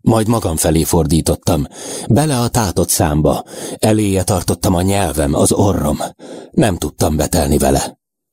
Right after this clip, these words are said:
A tüdőmet átfogó pánt végre megoldódott. Csak azután adtam át, aptátorát lefogva, Dave üzenetét.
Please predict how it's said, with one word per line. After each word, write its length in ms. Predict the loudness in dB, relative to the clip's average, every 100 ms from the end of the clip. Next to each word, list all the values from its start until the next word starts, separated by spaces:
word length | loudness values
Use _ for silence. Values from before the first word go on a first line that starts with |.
| _ _ _
A 160 | 0
tüdőmet 640 | 2 2 2 2 2 0 0
átfogó 540 | 0 0 0 2 2
pánt 360 | 2 0 0 0
végre 420 | 0 0 0 2
megoldódott. 920 | 2 2 2 2 2 0 -2 -4 -8 -8 _ _ _ _ _ _
Csak 320 | 2 2 2
azután 540 | 0 2 2 0 0 2
adtam 380 | 0 0 0
át, 340 | 2 0 -4 -2
aptátorát 720 | 0 0 0 0 0 0 2
lefogva, 640 | 0 0 0 0 0 -2 -2
Dave 340 | 0 0 0
üzenetét. 760 | 0 0 0 0 0 0 -4